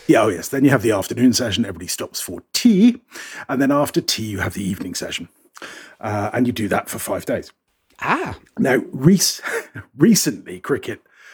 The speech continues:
Speaker 1: um, of this nature has got a, it's all got a bit frenetic, um, because there's another sort of variation of the game, which is a, a little bit more sort of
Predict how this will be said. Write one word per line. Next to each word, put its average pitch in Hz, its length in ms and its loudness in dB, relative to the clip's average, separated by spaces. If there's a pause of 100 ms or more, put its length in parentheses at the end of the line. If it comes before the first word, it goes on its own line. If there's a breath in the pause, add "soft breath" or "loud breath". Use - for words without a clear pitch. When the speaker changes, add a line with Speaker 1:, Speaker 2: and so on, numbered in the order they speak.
(220 loud breath)
Speaker 1:
um, 110 400 -4
of 110 180 -6
this - 220 -4
nature 107 320 -8
has - 180 -8
got 160 140 0
a, 156 160 -8
it's 131 200 -6
all 180 100 4
got 175 140 4
a - 40 -4
bit - 180 -2
frenetic, - 840 -4 (760 soft breath)
um, 104 240 -4
because 107 280 -4
there's 120 200 2
another 127 320 4
sort 117 160 -2
of 101 60 -8
variation 107 720 2
of 90 80 -10
the 95 80 -14
game, 87 280 -10
which 95 160 -8
is 101 100 -10
a, 110 160 -4
a 120 80 -2
little 123 180 -2
bit - 200 0
more 104 180 -4
sort - 180 -8
of 90 220 -12